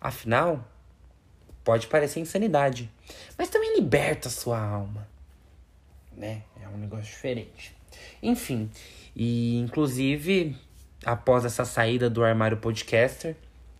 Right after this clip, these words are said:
tive um número de reproduções inimaginado. Não, nunca imaginei. Nunca pensei. Pensei que as pessoas que ouviriam seriam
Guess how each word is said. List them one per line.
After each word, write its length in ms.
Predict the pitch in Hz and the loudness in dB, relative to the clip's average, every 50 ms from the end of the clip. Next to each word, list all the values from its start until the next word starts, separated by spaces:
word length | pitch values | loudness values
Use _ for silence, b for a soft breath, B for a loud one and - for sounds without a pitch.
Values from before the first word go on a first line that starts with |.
| - - - - - _ - - - - - - | -20 -20 -20 -20 -20 _ -20 -20 -20 -20 -20 -12
tive 260 | - - 131 123 131 | -4 -2 -2 0 0
um 60 | 151 135 | 0 0
número 340 | 127 147 180 202 208 185 | 2 2 4 6 6 6
de 80 | 175 160 | 6 4
reproduções 800 | 165 156 160 170 160 147 139 131 - - 139 147 175 185 - - | 4 2 4 2 0 0 0 -2 -2 0 0 0 0 -2 -6 -6
inimaginado. 760 | - 139 147 160 180 196 214 208 208 190 170 185 214 208 - - - - - - - - - - - - - _ - - - | -4 -2 -2 0 0 0 0 2 2 0 0 0 -2 -4 -6 -12 -20 -20 -20 -20 -20 -20 -20 -20 -20 -20 -20 _ -20 -10 -6
Não, 160 | 277 330 - - - - | -6 -6 -6 -10 -12 -10
nunca 160 | 175 196 - | -10 -6 -2
imaginei. 420 | 339 370 359 359 349 359 381 381 - - - - - B B B B B B B | 0 0 2 2 2 0 -2 -4 -10 -20 -20 -20 -20 B B B B B B B
Nunca 180 | - 156 180 | -2 -2 -2
pensei. 440 | 170 - 180 202 220 - - 151 143 | 0 0 -2 -2 -2 -2 -4 -4 -4
Pensei 260 | 147 135 123 127 139 | -4 -4 -4 -4 -2
que 60 | 139 | -2
as 100 | 139 135 | -2 -4
pessoas 440 | - - - 135 - - 175 180 175 | -4 -6 -8 -8 -6 -4 -4 -6 -6
que 100 | - - | -4 -6
ouviriam 260 | 160 143 139 131 127 | -6 -4 -2 -4 -4
seriam 360 | 123 - - 123 117 117 110 | -4 -4 -4 -4 -2 -2 -4